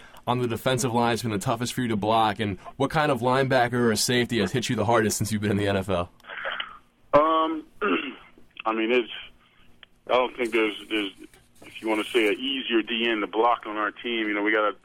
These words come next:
Speaker 2: bunch of new guys coming in now, but, you know, all the guys that I faced last year on our, our team were pretty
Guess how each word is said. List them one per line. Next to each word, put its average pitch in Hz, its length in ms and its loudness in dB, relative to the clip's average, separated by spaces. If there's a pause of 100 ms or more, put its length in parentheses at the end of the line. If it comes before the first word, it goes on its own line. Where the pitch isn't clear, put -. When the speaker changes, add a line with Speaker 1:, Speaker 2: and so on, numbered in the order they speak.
Speaker 2:
bunch 110 220 -6
of 107 60 -8
new 113 120 -4
guys 104 320 2
coming 110 240 -4
in 104 160 -2
now, 113 240 0
but, 98 260 -2 (480)
you - 60 -12
know, 101 80 -2
all 117 160 4
the 110 80 0
guys 107 320 0
that 104 60 -4
I 101 60 -2 (100)
faced 107 260 -2
last 110 340 2
year 104 120 -4
on 101 80 -2
our, 101 240 -2
our 101 160 -2
team 101 260 -6
were 98 100 -4
pretty 98 280 -6